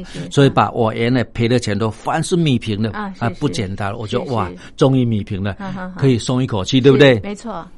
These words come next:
Speaker 1: 结果
Speaker 2: 错了，
Speaker 1: 怎么了？
Speaker 2: 两千零四年又来一次。
Speaker 1: 是。
Speaker 2: 那时候我们只以为两千年政党轮替，两千零四年是不是政党轮替？
Speaker 1: 嗯。
Speaker 2: 大家都这么认为，不是只有我认为。
Speaker 1: 是，是。
Speaker 2: 认为呢，陈水扁不可能连任。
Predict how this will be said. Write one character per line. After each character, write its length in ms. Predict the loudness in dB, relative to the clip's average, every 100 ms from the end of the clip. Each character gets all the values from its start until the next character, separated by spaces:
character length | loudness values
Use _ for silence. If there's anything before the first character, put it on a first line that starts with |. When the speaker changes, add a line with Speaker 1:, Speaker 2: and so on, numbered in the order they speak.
| -20 -20 -20 -20 -20 -20 -8
Speaker 1:
结 140 | -4 -2
果 140 | 0
Speaker 2:
错 200 | 4 4
了， 80 | 2
Speaker 1:
怎 60 |
么 20 | -4
了？ 40 | -16 -20 0
Speaker 2:
两 200 | 2 4
千 160 | 4
零 160 | 4 2
四 160 | 4 2
年 200 | 2 4
又 120 | 4
来 140 | 4
一 60 | 2
次。 300 | 0 -2 -4
Speaker 1:
是。 340 | -6 -6 -6 -8 -2
Speaker 2:
那 180 | 4 4
时 140 | 6
候 140 | 6 6
我 120 | 4
们 100 | -2
只 140 | 0
以 120 | 0 2
为 120 | 2
两 200 | 2 0
千 160 | 0 2
年 160 | 2
政 180 | 2 2
党 160 | 2 0
轮 180 | -2
替， 180 | 0 0
两 220 | 4 4 6
千 160 | 4
零 180 | 4 2
四 180 | 2 4
年 160 | 4
是 140 | 4 4
不 80 | 2
是 40 | 2
政 160 | 0 4
党 140 | 4
轮 160 | 4 2
替？ 200 | -2 -4 -8
Speaker 1:
嗯。 300 | -12 -10 -14 -2
Speaker 2:
大 100 | 0
家 160 | 2 2
都 100 | 0
这 80 |
么 140 | 0 0
认 200 | 0 -2
为， 120 | -4 -4
不 80 | -4
是 100 | -2
只 160 | 2
有 80 | 4
我 140 | 2
认 180 | 0 -2
为。 120 | -4 -6
Speaker 1:
是， 200 | -8 -12
是。 260 | -14 -8
Speaker 2:
认 200 | 4 6 6
为 100 | 4
呢， 140 | 2
陈 200 | 0 0
水 140 | 2 2
扁 160 | 2
不 140 | -2 -4
可 100 | -4
能 140 | -4
连 160 | -4 -2
任。 180 | -2